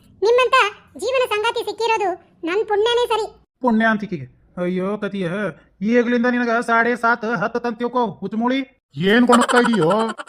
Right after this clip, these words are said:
Speaker 2: ಸರ್, ಅದು ಏನಿಲ್ಲ, ಸರ್ಗೆ, ಆ, ಕೋಲ್ಡ್ ಡ್ರಿಂಕ್ಸ್ ತಂದೆ.
Speaker 3: ತಂದ ಮೇಲೆ ಕೊಡೋ ತಾನೇ?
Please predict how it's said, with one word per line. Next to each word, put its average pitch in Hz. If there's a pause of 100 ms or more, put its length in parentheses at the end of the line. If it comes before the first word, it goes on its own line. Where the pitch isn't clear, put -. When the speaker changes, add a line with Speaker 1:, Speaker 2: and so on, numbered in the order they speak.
(140)
Speaker 2:
ಸರ್, 294 (220)
ಅದು 226
ಏನಿಲ್ಲ, 262
ಸರ್ಗೆ, 247
ಆ, 208
ಕೋಲ್ಡ್ 240
ಡ್ರಿಂಕ್ಸ್ 240
ತಂದೆ. 208 (160)
Speaker 3:
ತಂದ 185
ಮೇಲೆ 220
ಕೊಡೋ 202
ತಾನೇ? 220